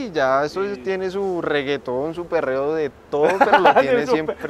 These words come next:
Speaker 2: perreo jabonoso
Speaker 1: Sí,
Speaker 2: ahí.
Speaker 1: de una, de
Speaker 2: Sí,
Speaker 1: una.
Speaker 2: sí,
Speaker 1: Eso
Speaker 2: sí.
Speaker 1: es un ruido
Speaker 2: No, y el
Speaker 1: supremamente
Speaker 2: de atrás
Speaker 1: bueno.
Speaker 2: va re gomelo, venga, yo
Speaker 1: Sí.
Speaker 2: quiero que vayamos a la parte de atrás.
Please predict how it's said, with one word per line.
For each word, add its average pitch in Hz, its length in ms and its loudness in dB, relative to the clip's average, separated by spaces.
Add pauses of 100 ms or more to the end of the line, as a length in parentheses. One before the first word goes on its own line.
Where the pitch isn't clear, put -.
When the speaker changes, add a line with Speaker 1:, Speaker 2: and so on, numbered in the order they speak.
Speaker 2:
perreo 202 320 6
jabonoso 175 440 2
Speaker 1:
Sí, 143 60 -2
Speaker 2:
ahí. 139 180 -2
Speaker 1:
de 135 200 0
una, 139 360 -4
de 127 180 -2
Speaker 2:
Sí, 170 60 2
Speaker 1:
una. 175 180 2
Speaker 2:
sí, 175 60 2
Speaker 1:
Eso 156 160 -2
Speaker 2:
sí. 156 60 0
Speaker 1:
es 165 220 -4
un 185 180 -6
ruido 180 340 2
Speaker 2:
No, 196 80 -6
y - 440 -20
el - 60 -20
Speaker 1:
supremamente 160 600 0
Speaker 2:
de 160 100 2
atrás 156 100 4
Speaker 1:
bueno. 135 120 -2
Speaker 2:
va 160 140 6
re 170 200 -2
gomelo, 165 320 -4
venga, 160 160 -8
yo 165 120 -8
Speaker 1:
Sí. - 60 -6
Speaker 2:
quiero 175 160 -6
que 170 80 -14
vayamos 147 340 -8
a 160 60 -8
la 160 100 -6
parte 143 240 -14
de 151 60 -6
atrás. 147 260 -12